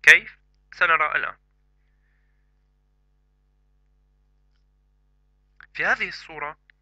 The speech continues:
يتواجد لدينا المتحكم إي تي ميجا اثنين وثلاثين،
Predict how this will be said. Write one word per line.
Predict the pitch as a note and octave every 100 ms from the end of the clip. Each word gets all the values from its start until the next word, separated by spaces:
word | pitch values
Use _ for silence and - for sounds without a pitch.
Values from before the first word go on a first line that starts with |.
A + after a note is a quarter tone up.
| _ _ _ _ _ _ _ _ _ _ _ _ _ -
يتواجد | B2 C#3 F#3 F3+
لدينا | D3 D3 D#3+ D#3
المتحكم | B2+ B2 - - - D#3 C#3+
إي | C#3+
تي | - B2+
ميجا | C3 D3+
اثنين | A#2+
وثلاثين، | C3 D#3+ E3 F3